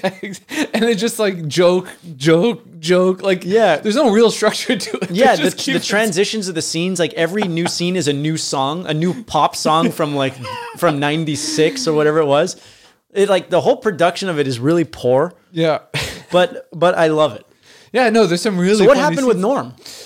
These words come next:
Speaker 1: So Norm, w-, uh, at the time, he was, uh, his, his talk show, uh, I, I think it's called Norm Macdonald Has a Talk Show.
Speaker 2: On Netflix.
Speaker 1: Norm Macdonald Has a Show is the name of the show, and it was being released on Netflix, so he was doing, like, a little media blitz.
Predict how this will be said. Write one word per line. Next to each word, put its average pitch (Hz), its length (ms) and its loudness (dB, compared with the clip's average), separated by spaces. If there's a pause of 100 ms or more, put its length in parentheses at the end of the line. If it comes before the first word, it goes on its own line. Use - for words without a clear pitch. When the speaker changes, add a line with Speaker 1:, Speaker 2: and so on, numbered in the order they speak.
Speaker 1:
So 196 160 -2
Norm, 262 540 0
w-, 175 240 -10
uh, 147 340 -4
at 151 100 -6
the 175 100 -10
time, 185 640 -8
he - 280 -10
was, 160 440 -2
uh, 135 280 -4
his, 143 340 -8 (720)
his 165 240 -8
talk 185 300 -6
show, 151 720 -2 (460)
uh, 147 260 -2
I, 151 260 -2 (560)
I 175 40 -10
think 220 160 -6
it's 247 80 -10
called 202 160 -2
Norm 170 180 0
Macdonald 170 400 0
Has 151 220 -2
a - 20 -12
Talk 156 260 -2
Show. 196 560 -2 (600)
Speaker 2:
On 139 140 -4
Netflix. 147 180 -2
Speaker 1:
Norm 220 140 4
Macdonald 214 340 2
Has 180 160 2
a 151 60 0
Show 170 200 2
is 143 100 0
the 156 40 -4
name 156 160 0
of 156 60 0
the 143 80 0
show, 147 180 0
and 123 80 -4
it 143 40 -2
was 151 100 0
being 175 180 -2
released 170 260 0
on 151 120 -4
Netflix, 160 300 -4
so 175 120 -4
he 160 140 -4
was 196 80 -6
doing, 196 160 -6
like, 156 100 -4
a 156 80 2
little 160 160 2
media 160 340 -2
blitz. 139 460 -4